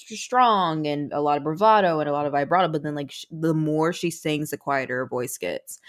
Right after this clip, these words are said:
And then there's another song, and We Don't Talk About Bruno, there's a sister that can hear everything, so she whispers. And there's a verse where, like, this girl who, I don't know who plays a role, Dolores, but she sings, like, really quickly and really quietly, and she has, like,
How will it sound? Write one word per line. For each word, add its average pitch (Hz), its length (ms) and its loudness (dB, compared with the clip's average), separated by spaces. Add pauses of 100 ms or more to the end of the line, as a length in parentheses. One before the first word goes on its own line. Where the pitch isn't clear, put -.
(300)
And 160 160 0
then 156 120 2
there's 156 180 2
another 165 240 4
song, 165 180 -2
and 151 80 0
We 156 80 2
Don't 156 100 2
Talk 160 140 0
About 139 180 2
Bruno, 156 240 0
there's 147 180 -2
a 151 40 -4
sister 156 300 -4
that 139 140 0
can 127 100 -6
hear 139 200 -4
everything, - 360 -4
so - 100 -14
she - 140 -8
whispers. 196 640 0 (280)
And 170 140 0
there's 165 140 4
a 156 60 0
verse 156 340 0
where, 143 100 0
like, 135 140 -4
this 156 180 -4
girl 147 500 0 (100)
who, 160 300 0
I 151 60 -2
don't 147 160 -2
know 143 120 -2
who 143 100 -4
plays 147 260 -4
a 143 40 -4
role, 139 300 -4
Dolores, 135 380 -4
but 131 100 -12
she - 100 -12
sings, 175 280 -2
like, 127 140 -2 (320)
really 180 240 8
quickly 175 340 0
and 147 80 0
really 147 160 2
quietly, 131 320 -2
and 131 80 -8
she 156 60 -2
has, 151 80 -4
like, 147 120 -4